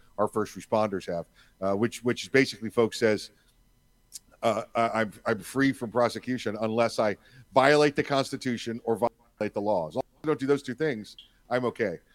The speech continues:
Well, blatantly violating the Constitution and making everybody go through this nut roll of having to appeal it, and it's illegal, and now you got people suing people, and the church owes money for this. What, that person who created that law,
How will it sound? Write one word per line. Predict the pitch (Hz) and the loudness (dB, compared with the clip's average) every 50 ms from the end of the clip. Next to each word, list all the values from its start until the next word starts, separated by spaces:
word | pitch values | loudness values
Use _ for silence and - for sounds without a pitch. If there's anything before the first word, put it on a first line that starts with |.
| _ _ _ | _ _ _
Well, | 113 120 107 | -2 -2 -2
blatantly | 87 107 120 131 143 139 139 139 127 | 0 0 0 2 2 0 -2 -2 2
violating | 113 127 127 120 120 120 117 117 | 2 4 4 4 4 2 0 -4
the | 113 104 | -6 -4
Constitution | - 123 117 107 - 107 - 117 110 - - 110 | -4 -4 -4 -4 -8 -10 -10 -10 -8 -8 -8 -8
and | 104 104 | -6 -6
making | 107 98 - 92 101 | -8 -8 -8 -8 -4
everybody | 120 139 120 127 123 120 | -4 0 2 2 2 2
go | 110 113 117 117 | 0 0 -2 -2
through | - - 107 | -4 -6 -6
this | 113 104 - - | -6 -8 -4 -2
nut | 120 117 117 107 | -2 -2 0 0
roll | 110 110 107 107 110 107 | 0 2 2 2 0 0
of | 95 85 _ - 151 139 - - | -2 -6 _ -18 -20 -14 -4 -2
having | 117 117 123 117 | -2 -2 0 -2
to | 120 | -2
appeal | 113 - - 131 131 127 120 | -2 -2 -2 -2 0 2 2
it, | 120 120 110 | 0 0 -2
and | 110 107 104 | -6 -8 -6
it's | 110 113 120 117 110 - 131 123 - - _ _ _ | -6 -6 -6 -6 -8 -6 -8 -8 -8 -8 _ _ _
illegal, | - 117 117 123 120 120 120 117 | -6 -2 0 0 2 2 2 0
and | 113 107 - - - _ | 0 -2 -8 -16 -16 _
now | - 123 131 | -2 0 0
you | 135 123 | 2 2
got | 135 131 - | 0 -2 -2
people | 143 135 - | -4 -6 -6
suing | 127 - - 139 131 131 127 | -8 -6 -4 -2 0 0 -2
people, | - 135 127 - 127 127 127 | -2 -4 -4 -4 -2 -2 -2
and | 123 123 | -2 -4
the | 151 | -6
church | - - 143 135 131 - 139 | -6 -4 -4 -4 -2 -2 -4
owes | 131 127 113 104 | -4 -4 -4 -4
money | 120 127 127 127 | -4 -4 -4 -4
for | 113 - 127 | -6 -4 -2
this. | 123 127 147 170 - - - _ _ _ _ _ _ _ _ _ _ | 0 0 0 -2 -4 -12 -20 _ _ _ _ _ _ _ _ _ _
What, | 131 131 131 - | 2 2 4 4
that | 131 123 - - | 0 -2 0 0
person | 135 131 - - 120 120 | 0 0 0 -2 -4 -6
who | 117 110 | -8 -10
created | - - 135 143 147 143 | -6 -2 0 0 2 2
that | 139 139 123 | 0 0 2
law, | 127 123 123 123 120 | 2 2 2 2 0